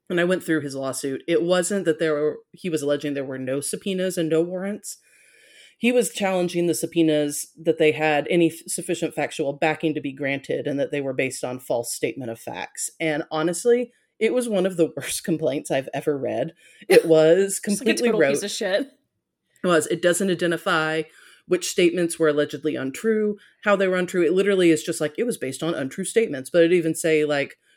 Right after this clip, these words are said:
Speaker 1: "This statement is untrue, and here's how it's untrue." It doesn't.
Speaker 2: Yeah.
Speaker 1: Um, so the district court apparently agreed, and it was dismissed on a twelve B six motion in November twenty twenty-two.
Speaker 2: So basically, as soon as it started, it gets dismissed.
Speaker 1: Exactly.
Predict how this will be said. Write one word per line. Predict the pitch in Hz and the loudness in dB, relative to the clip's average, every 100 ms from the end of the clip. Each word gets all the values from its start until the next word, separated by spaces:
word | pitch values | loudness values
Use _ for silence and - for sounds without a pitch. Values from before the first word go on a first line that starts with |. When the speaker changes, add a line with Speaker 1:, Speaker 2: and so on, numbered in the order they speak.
| _ - | _ -8
Speaker 1:
"This | 143 220 - | 4 4 4
statement | - 143 123 123 120 | -2 -2 -2 -10 -8
is | 139 127 | -8 -6
untrue, | 127 127 - 156 165 | -6 -6 -2 2 2
and | 131 | 2
here's | 160 165 - | 0 -2 2
how | 160 | 2
it's | 160 - | 2 -2
untrue." | 131 135 135 - | -6 -8 -10 -10
It | 151 | -6
doesn't. | - - - 117 _ _ _ _ - | -2 -4 -6 -16 _ _ _ _ -10
Speaker 2:
Yeah. | 196 170 | -8 -2
Speaker 1:
Um, | 180 160 123 123 - | 0 0 0 -4 -6
so | - 202 180 | 2 4 6
the | 170 170 | 4 2
district | 170 185 - | 0 -2 2
court | 165 | 2
apparently | 151 147 127 135 | 2 -2 -4 -6
agreed, | 135 139 135 | -4 -4 -4
and | 135 | -4
it | |
was | - - | -6 -8
dismissed | 147 - 151 - | -8 -4 -6 -4
on | 151 | -6
a | 131 | -8
twelve | - 131 131 | -4 -4 -4
B | 139 | -6
six | 131 131 - | -8 -8 -8
motion | 131 117 - - 139 _ _ _ | -6 -6 -8 -12 -14 _ _ _
in | - 143 131 | 0 0 2
November | 123 127 127 113 | 0 -2 -6 -8
twenty | 120 123 120 | -8 -10 -10
twenty-two. | 123 - 135 - - - - _ | -10 -14 -14 -12 -14 -14 -18 _
Speaker 2:
So | - 302 | -6 -2
basically, | 262 262 - 233 196 | 0 -2 -2 -2 -2
as | - | -2
soon | 185 | -6
as | 160 | -8
it | - | -10
started, | - 160 160 160 | -10 -10 -10 -10
it | |
gets | 160 151 - | -12 -12 -12
dismissed. | 160 - 165 | -12 -10 -2
Speaker 1:
Exactly. | 165 135 139 - - 135 | -2 0 -6 -6 -12 -12